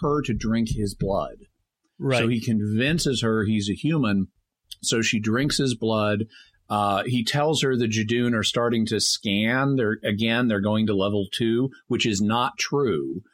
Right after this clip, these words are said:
Speaker 1: Uh, so she thinks she needs more blood to appear human again. So she sucks his blood. Uh, he's apparently dangerously low to the point his heart stop.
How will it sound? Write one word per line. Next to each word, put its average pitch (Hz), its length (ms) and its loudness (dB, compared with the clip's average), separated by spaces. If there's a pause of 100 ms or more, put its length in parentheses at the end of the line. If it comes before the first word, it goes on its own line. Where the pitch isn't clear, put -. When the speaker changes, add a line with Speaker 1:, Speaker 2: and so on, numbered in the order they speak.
(320)
Speaker 1:
Uh, 104 320 2
so 117 160 0
she 147 240 0
thinks 123 240 0
she 113 140 0
needs 107 320 0
more 123 440 2
blood 92 420 0
to 101 120 0
appear 98 300 -2
human 113 280 0
again. 82 460 -2 (300)
So 107 200 0
she 98 200 0
sucks 135 340 0
his 120 160 0
blood. 104 520 2 (440)
Uh, 98 380 2
he's 120 880 0
apparently 117 760 0
dangerously 113 760 2
low 120 260 2
to 123 80 0
the 113 80 0
point 101 300 0
his 92 140 0
heart 120 300 0
stop. 139 600 0